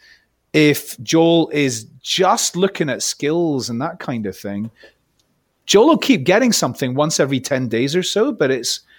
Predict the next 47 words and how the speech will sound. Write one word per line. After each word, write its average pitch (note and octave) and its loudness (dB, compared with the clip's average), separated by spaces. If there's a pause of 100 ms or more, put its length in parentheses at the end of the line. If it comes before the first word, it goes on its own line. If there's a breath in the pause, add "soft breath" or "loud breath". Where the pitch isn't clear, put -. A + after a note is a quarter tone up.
(400 soft breath)
you F#3 2
know, D#3+ 4
you're C#3 2
not G3+ 6
a A#3+ 4
priority. F3 0 (400 soft breath)
So E3+ 4 (100)
we F3 2
wanna G3+ 4
keep E3+ -4
you D#3 0
warm. D#3 0 (260 loud breath)
And E3+ 0
the E3 2
key A3+ 2
thing A3+ 2
is, G3+ 0
for E3 -2
the C#3+ -2
eighty G#3 0
percent G3 -2
of C#3+ -10
people F3 -4
who C#3+ 0
are B2+ 0
not C#3+ 0
in D#3+ 0
the C3 -4
market, E3 -4 (460 soft breath)
you C#3+ 0
need F#3 2
to A#3 0
make G3 2
sure G3 4
that C3 2
you're C#3+ 2
not D#3+ 0
sending E3+ 0
them B2+ -2
job C#3+ 0
descriptions, A2 -4
'cause A2 -8
that D3 -2
will F3 2
piss - -4
them D#3 -4
off. - -4